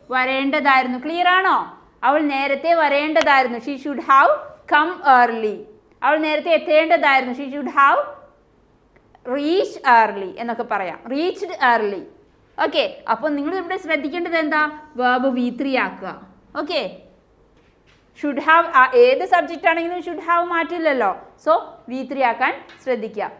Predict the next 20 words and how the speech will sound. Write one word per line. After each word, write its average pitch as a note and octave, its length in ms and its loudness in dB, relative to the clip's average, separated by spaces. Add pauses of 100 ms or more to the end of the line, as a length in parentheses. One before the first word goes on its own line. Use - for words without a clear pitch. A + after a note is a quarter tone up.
(120)
അപ്പോൾ - 540 2
ചെയ്യേണ്ടതായിരുന്നു F4+ 1300 4
എന്ന് D4 300 -4
പറയാൻ C#4+ 340 0
വേണ്ടി C#4+ 540 -4 (160)
should C#4 200 0
have D#4 160 -4
ആണ് D#4 420 4
ഉപയോഗിക്കുക. A#3 720 -4 (220)
ക്ലിയർ F4+ 260 4
അല്ലേ? F4+ 480 0 (220)
Should D4 160 -2
have F4 460 4
plus E4 220 0
വി C4 220 -8
ത്രീ. A3+ 180 -8 (340)
എല്ലാവർക്കും D#4+ 420 2
ക്ലിയർ E4 220 2
ആണല്ലോ D#4+ 340 2
അല്ലേ? B3+ 500 -2